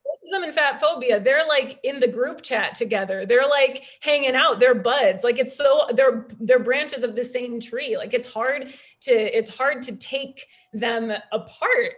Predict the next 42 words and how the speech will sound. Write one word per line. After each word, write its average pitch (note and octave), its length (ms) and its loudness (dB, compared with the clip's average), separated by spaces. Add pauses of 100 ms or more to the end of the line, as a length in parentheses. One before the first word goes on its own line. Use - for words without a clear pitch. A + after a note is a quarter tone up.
(140)
especially C4+ 560 0
because B3 540 -2
when B3 680 -4 (440)
our A#3+ 160 -2
whole B3 420 4
system C#4+ 480 -4
is G#3 100 -6
based B3+ 380 0
on A#3+ 160 -8
the A3 60 0
system A3+ 260 -8
of G3 80 -12
bodily G3 320 -4
hierarchy, A#3 920 -4 (140)
like, C4 140 -2
the C#4+ 80 -4
people D4+ 320 -2
at C4 100 0
the A#3+ 80 -2
top D#4 240 -4
of G#4 60 -8
the B3 100 -4
hierarchy A#3 580 -4
is A3+ 200 -2
also B3+ 260 -2
have C4 160 -4
the C4 80 -6
most B3+ 220 -6
gaining B3 360 -4
power F3+ 520 -10 (240)
and, A#3 220 -4
and A3 180 -4
spending C4 480 -4
power. - 460 -10 (200)
And A#3+ 160 -4
that's E4 560 0
that, A#3+ 320 -4
and A#3 160 -4
they're A3 320 2
at A3+ 140 -4
the F3 40 -18
bottom, G3 280 -8